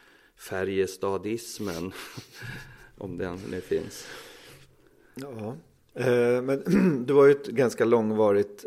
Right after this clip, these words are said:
Speaker 2: engagemang för, eh, Millwall i engelsk fotboll. Eh, då gissar jag att du har träffat, eh, supportrar, liksom, som är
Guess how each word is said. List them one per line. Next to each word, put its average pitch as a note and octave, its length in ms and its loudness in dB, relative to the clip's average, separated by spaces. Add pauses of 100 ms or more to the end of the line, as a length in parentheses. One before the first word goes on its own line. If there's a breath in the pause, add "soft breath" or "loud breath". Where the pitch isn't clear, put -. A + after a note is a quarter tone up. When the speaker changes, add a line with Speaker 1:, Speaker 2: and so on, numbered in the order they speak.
(100)
Speaker 2:
engagemang G2+ 840 -6 (100)
för, F#2+ 300 -6 (320)
eh, - 480 -10
Millwall A#2 560 2
i F2 260 -4 (200)
engelsk B2 420 -6
fotboll. F#2+ 540 -6 (180)
Eh, G2 300 -4
då G2+ 220 -4
gissar B2+ 480 -2
jag C#3 140 2
att - 140 -6
du G2+ 340 -2 (280)
har G2+ 140 -8
träffat, - 640 -8 (320)
eh, - 60 -12
supportrar, A2+ 800 -2
liksom, G#2 320 -4
som G2 240 -10
är G2 280 -6